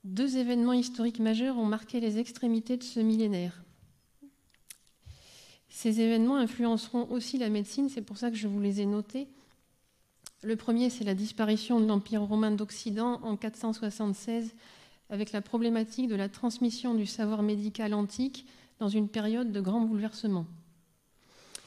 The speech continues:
Et à l'autre extrémité du millénaire, on a l'avènement de l'imprimerie au milieu du quinzième siècle,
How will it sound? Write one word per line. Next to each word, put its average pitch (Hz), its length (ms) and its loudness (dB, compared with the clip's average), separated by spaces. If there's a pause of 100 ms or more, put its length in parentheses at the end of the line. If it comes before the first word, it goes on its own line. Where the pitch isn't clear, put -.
(320)
Et 214 140 0
à 214 60 0
l'autre 233 260 -2
extrémité 220 720 0
du 196 120 0
millénaire, 202 520 2
on 214 120 4
a 202 100 2
l'avènement 214 500 4
de 202 80 4
l'imprimerie 220 720 2
au 233 80 2
milieu 214 300 0
du 202 120 -4
quinzième 220 460 2
siècle, 247 420 -6